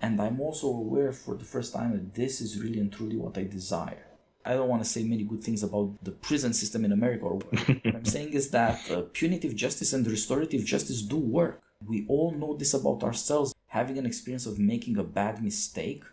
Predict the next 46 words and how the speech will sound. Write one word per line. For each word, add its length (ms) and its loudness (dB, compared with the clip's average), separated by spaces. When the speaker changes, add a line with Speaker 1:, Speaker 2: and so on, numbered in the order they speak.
Speaker 1:
and 180 2
then 100 2
having 320 -2
to 80 -4
live 380 0
with 220 -2
that 280 0
and 120 -2
trying 340 -4
to 60 -6
make 380 2
it 180 -10
right, 400 -4
to 60 -16
pay 200 0
for 300 -10
it, 240 -20
to 80 -6
make 220 0
amends. 760 2
To 100 0
accept 320 2
that 180 0
is 100 -6
to 100 -10
say 200 4
the 140 4
duties, 600 0
to 100 -2
accept 400 0
the 80 6
guilt, 540 0
to 80 -4
accept 300 -2
your 120 2
failures, 920 -2
and 180 0
to 80 -8
resolve 400 0
at 80 0
the 60 -4
same 220 -4
time 180 -4
to 80 -10
be 140 -2
better. 440 0